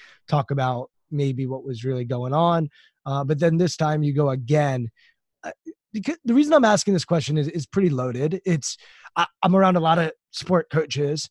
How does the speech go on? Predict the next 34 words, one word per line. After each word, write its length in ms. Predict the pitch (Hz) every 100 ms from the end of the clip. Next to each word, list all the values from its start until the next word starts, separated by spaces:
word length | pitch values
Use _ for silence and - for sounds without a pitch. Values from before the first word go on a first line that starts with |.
| _ _ -
and 340 | 175 170 156
very 300 | 147 208 220
few 320 | 151 - 180 190
of 100 | 147
them, 460 | 147 139 147 160 -
not 200 | 196 135
very 180 | 131
few, 320 | 120 120 98 - _ - - -
many 320 | 180 214 202
times 400 | 160 143 147 127
they 200 | 165 156
are 100 | 147
not 260 | 156 165
willing 260 | 151 151 143
to 40 | 139
get 180 | 139
help. 320 | - 143 131 - _ _
Um, 680 | 156 139 135 127 123 120 123 - -
and 500 | 147 143 139 131 127 - _ _ -
so 120 | 196
I'm 160 | 185 156
curious, 600 | - 190 196 185 156 -
like, 200 | 147 127 -
in 180 | 175
that 280 | 165 156 156 _ _ _ _ -
space 640 | - - _ 185 180 170
that 120 | - 156
you 140 | 151
were 140 | 147
in 580 | 156 180 180 160 147 143
where 600 | 147 147 147 143 135 123 _ _ _ _ _ _ -
there 160 | 156
was, 320 | 156 170 165 156
like, 180 | 147